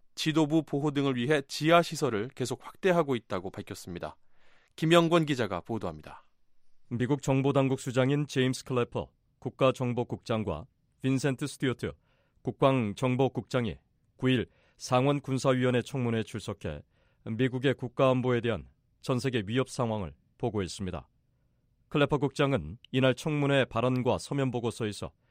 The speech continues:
Speaker 2: 지난달 육 일 실시된 수소폭탄 실험이 성공했다는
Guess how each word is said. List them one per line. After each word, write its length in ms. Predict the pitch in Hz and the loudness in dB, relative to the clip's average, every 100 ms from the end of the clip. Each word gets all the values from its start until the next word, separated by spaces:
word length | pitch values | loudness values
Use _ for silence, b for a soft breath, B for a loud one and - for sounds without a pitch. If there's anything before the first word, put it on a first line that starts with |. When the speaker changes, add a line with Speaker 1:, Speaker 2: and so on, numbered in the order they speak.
| _ _ _ _ | _ _ _ _
Speaker 2:
지난달 400 | - 135 127 147 | -2 2 4 2
육 120 | 123 135 | 2 0
일 100 | 135 | 0
실시된 580 | 135 - 139 117 78 71 | -2 -2 0 0 -2 -8
수소폭탄 720 | - 143 151 - 131 147 139 | -10 -2 -2 0 -2 0 0
실험이 400 | - 131 131 123 | 0 0 0 -2
성공했다는 800 | - 147 127 123 110 117 127 | -4 -2 0 0 0 -2 -2